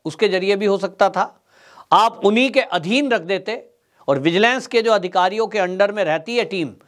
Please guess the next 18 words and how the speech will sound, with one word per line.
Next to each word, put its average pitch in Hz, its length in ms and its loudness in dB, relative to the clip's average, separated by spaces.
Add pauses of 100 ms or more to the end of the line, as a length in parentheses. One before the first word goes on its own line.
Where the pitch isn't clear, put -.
(320)
वो 135 60 -2
तो 202 240 4
भ्रष्टाचार 170 600 0
के 208 120 -4
लिए 208 140 -2
काम 208 260 -2
करती 202 300 -2
ही 302 160 2
है, 123 260 -6 (440)
तो 175 60 -4
फिर 233 340 0
अलग 269 300 4
से 254 220 2
रखने 196 280 -6
की 190 120 -8
जरूरत 151 300 -6
क्या 147 120 4
हुई? 196 360 0